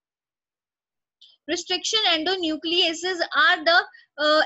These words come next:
enzymes, वो क्या करते हैं स्टूडेंट? Specific site के ऊपर cut करते हैं, तो वो जहां जहां पे cut करेगा हमें पता चल जाएगा कि ये वाला है,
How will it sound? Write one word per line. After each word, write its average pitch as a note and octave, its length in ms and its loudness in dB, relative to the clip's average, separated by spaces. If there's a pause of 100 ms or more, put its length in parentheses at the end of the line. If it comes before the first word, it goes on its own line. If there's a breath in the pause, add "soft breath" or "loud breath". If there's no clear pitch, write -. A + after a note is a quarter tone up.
enzymes, D4+ 720 0
वो F#4 100 -2
क्या E4 220 0
करते D#4 280 -4
हैं D#4+ 80 -2
स्टूडेंट? E4 360 -12
Specific F#4+ 680 -2
site E4 360 0
के F4 120 -6
ऊपर F4 280 -2
cut C#4+ 280 -2
करते C4 340 -6
हैं, B3+ 220 -8 (840)
तो F#4+ 60 -8 (260)
वो F4 180 0
जहां F4 300 0
जहां F#4 220 4
पे G4 120 -6
cut F#4 240 -2
करेगा E4+ 320 0
हमें F4+ 220 -2
पता F4 240 0
चल D#4+ 200 -2
जाएगा D4 300 -2
कि F4 120 -8 (200)
ये D4 80 -2
वाला E4 280 0
है, F#4 200 0